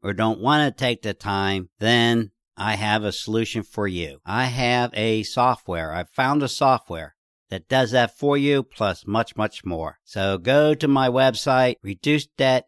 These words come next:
increase wealth dot buzzsprout dot com.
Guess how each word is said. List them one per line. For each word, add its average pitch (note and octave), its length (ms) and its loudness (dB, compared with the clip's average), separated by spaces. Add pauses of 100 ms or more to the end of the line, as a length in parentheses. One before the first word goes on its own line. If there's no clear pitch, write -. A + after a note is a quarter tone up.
increase C#3 640 -2
wealth A#2+ 320 0 (180)
dot G2+ 260 4 (160)
buzzsprout B2+ 800 2
dot G#2+ 260 0 (100)
com. A2 540 2